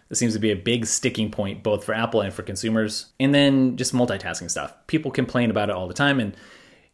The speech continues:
there's, like, all these different views floating around. People are like, "Well, if you got started on the iPad,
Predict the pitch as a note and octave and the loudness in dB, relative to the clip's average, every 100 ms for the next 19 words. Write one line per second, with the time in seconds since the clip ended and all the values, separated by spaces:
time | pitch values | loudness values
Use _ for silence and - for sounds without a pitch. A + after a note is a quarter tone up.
0 | - C3+ C3+ C#3+ C3 B2+ C#3+ D3+ C3+ A#2+ | 0 4 6 6 8 8 8 8 6 4
1 | A2 G#2 A2 G#2 - - G#2 G2 F#2 E2+ | 0 2 2 2 2 2 2 2 -2 -6
2 | - - C3 A#2 G#2 G2 - C3 A#2 C#3+ | -10 -6 -2 0 0 0 0 0 0 -2
3 | D#3 D#3 C#3 - C3 C3+ B2 A2+ A#2 F#3 | 0 4 4 4 4 6 4 2 0 -2
4 | C3 G#2+ G#2+ | 0 -2 -4